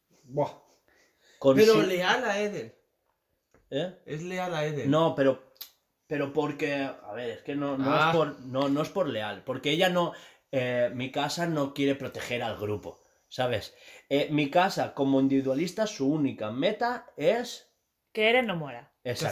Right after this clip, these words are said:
Speaker 1: Exacto.
Speaker 3: Y que Armin no muera.
Speaker 2: No, al revés. Más que individualista es una triunfadora.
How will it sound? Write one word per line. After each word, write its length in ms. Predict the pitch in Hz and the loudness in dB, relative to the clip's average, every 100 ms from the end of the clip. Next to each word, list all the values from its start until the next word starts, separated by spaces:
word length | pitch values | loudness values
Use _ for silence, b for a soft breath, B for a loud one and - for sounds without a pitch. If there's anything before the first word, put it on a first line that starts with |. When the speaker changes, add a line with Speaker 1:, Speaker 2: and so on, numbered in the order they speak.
| 117 | -4
Speaker 1:
Exacto. 120 | 226 | -4
Speaker 3:
Y 60 | 214 | 2
que 120 | 220 | 6
Armin 360 | 220 233 247 233 | 6 4 0 0
no 140 | 202 | -2
muera. 500 | 196 220 254 294 339 - B B | -2 0 2 0 -4 -14 B B
Speaker 2:
No, 220 | 196 190 | 4 6
al 120 | 151 | 4
revés. 440 | 147 180 147 - - b b b b _ _ | 4 2 2 -4 -16 b b b b _ _
Más 220 | - 160 175 | -6 -6 -4
que 100 | 190 | -6
individualista 480 | 175 165 175 190 | -4 -2 -4 -6
es 60 | 202 | -4
una 180 | 170 135 | -4 -6
triunfadora. 720 | 117 107 - 92 92 - - | -8 -10 -8 -6 -6 -10 -16